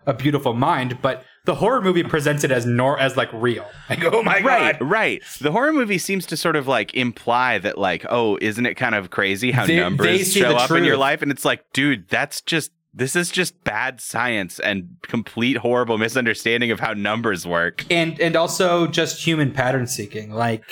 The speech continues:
Speaker 2: Yeah.
Speaker 1: pick a lucky number and just see how often it shows up in your life. It's astounding.
Speaker 2: <laughs> Exactly. Yes. Not to interrupt our awesome Jim Carrey conversation, but I do think it is worth at least mentioning that Shane's not here.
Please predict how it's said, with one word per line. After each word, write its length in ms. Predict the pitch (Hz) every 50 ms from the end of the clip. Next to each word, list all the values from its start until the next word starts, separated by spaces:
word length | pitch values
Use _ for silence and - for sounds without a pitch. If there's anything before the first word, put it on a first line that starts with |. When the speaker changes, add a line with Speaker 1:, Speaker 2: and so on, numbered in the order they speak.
| - -
Speaker 2:
Yeah. 500 | - 180 202 240 269 294 320 320 240 123 -
Speaker 1:
pick 160 | 220 - -
a 60 | 240
lucky 320 | 214 214 190 185 190 185
number 360 | 156 143 139 147 151 156 180 180
and 180 | 156 147 139
just 200 | 139 156 147 - - - - _ _ _ _ _ _ _ _ _
see 360 | - - - - - 185 160
how 180 | 151 143 139 135
often 280 | 131 123 120 - 123
it 140 | 120 117 -
shows 220 | - 143 120 113
up 160 | 117 110 - 117
in 60 | 110
your 120 | 110 107
life. 260 | 110 107 110 107 -
It's 140 | 151 143 143 151
astounding. 380 | 139 139 - 135 127 151 156
Speaker 2:
<laughs> 20 | 151
Exactly. 760 | - - 151 147 147 151 170 - _ 113 107 95 87 85 -
Yes. 680 | - 95 131 127 160 139 98 85 - - - - - _ - - - - - - - - - - - - _ _ _
Not 180 | 123 131 190 -
to 80 | 262
interrupt 300 | 208 135 113 110 110 - 117
our 100 | 101 90
awesome 260 | 90 92 - - 92 82
Jim 140 | 90 87 85
Carrey 220 | - 98 87 87
conversation, 600 | - 92 80 82 80 - 85 80 80 - 82 80 80
but 240 | - 92 87 - - _
I 80 | 92 90
do 1000 | 85 85 85 - - 117 135 147 156 160 160 160 156 156 156 156 151 147 147 147
think 440 | - - - - 127 120 113 - - - - _ _ _ _ _ _ _ _ _ _ _
it 220 | - 107 107 - -
is 200 | - 104 95 90
worth 260 | 95 104 101 95 -
at 100 | 107 - -
least 200 | 101 95 - -
mentioning 520 | 90 90 87 90 101 - - 147 160 175
that 120 | 190 196 -
Shane's 340 | - 202 185 196 208 202
not 220 | 196 202 208 208 -
here. 380 | - 208 208 208 226 240 -